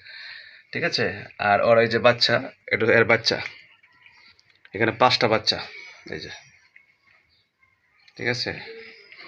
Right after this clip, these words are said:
হুম। মানে, ভালোই লাগে আসলেই, কারণ, এ, মানে, মুরগি সিদ্ধ করে একসাথে সবাই খাওয়া, খাবার দেই, ওরাও টুকটাক করে একটু একটু খায়, এই যে পিচ্চিগুলো।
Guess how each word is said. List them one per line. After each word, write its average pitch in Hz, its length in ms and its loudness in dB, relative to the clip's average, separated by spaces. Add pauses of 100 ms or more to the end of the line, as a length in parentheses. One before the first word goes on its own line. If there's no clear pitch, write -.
হুম। 101 140 -4 (1500)
মানে, 135 140 6
ভালোই 143 260 6
লাগে 131 180 6
আসলেই, 95 380 0 (440)
কারণ, 117 220 6 (1040)
এ, 113 120 6 (280)
মানে, 120 200 4 (560)
মুরগি 131 280 4
সিদ্ধ 131 260 4
করে 143 300 8
একসাথে 139 320 4
সবাই 135 240 6
খাওয়া, 131 240 4
খাবার 135 320 4
দেই, 135 180 6 (220)
ওরাও 131 240 8
টুকটাক 139 400 0
করে 135 140 8
একটু 135 180 -2
একটু 127 120 -4
খায়, 120 240 4 (120)
এই 104 100 -2
যে 104 140 4 (360)
পিচ্চিগুলো। 123 420 0